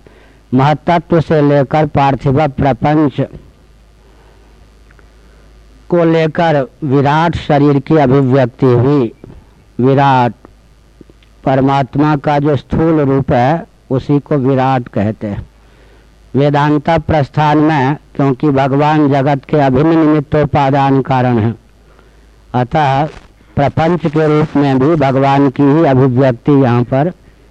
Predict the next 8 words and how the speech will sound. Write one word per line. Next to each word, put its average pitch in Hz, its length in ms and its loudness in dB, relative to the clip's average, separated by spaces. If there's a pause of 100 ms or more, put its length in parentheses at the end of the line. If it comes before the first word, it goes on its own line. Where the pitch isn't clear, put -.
(160)
दार्शनिक 135 600 0
धरातल 131 520 0
पर 143 240 0
सिद्ध 147 360 -2
है 151 260 2
और 143 240 0
मान्य 123 400 2
है। 107 200 -2